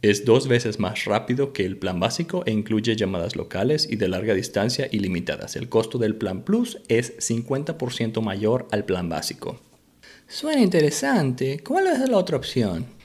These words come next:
Now let's go over each sentence, first in English, then, uh, first in Spanish, then in English, and then in Spanish again. Okay, let's see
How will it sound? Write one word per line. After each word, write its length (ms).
Now 160
let's 160
go 120
over 280
each 140
sentence, 500
first 220
in 80
English, 320
then, 240
uh, 160
first 180
in 80
Spanish, 460
then 120
in 120
English, 300
and 60
then 140
in 60
Spanish 340
again. 280
Okay, 280
let's 240
see 220